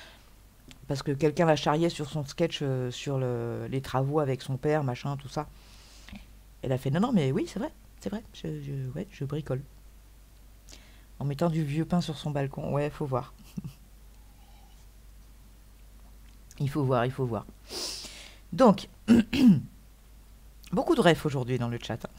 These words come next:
<laughs> Enfin, tous les jours d'ailleurs.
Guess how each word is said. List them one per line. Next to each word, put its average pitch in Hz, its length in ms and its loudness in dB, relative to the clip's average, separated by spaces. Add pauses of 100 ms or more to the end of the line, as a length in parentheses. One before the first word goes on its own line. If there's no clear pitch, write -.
(200)
<laughs> - 920 -8
Enfin, 117 180 -6 (800)
tous - 120 -10
les 156 100 2
jours 113 200 -4
d'ailleurs. 113 260 -10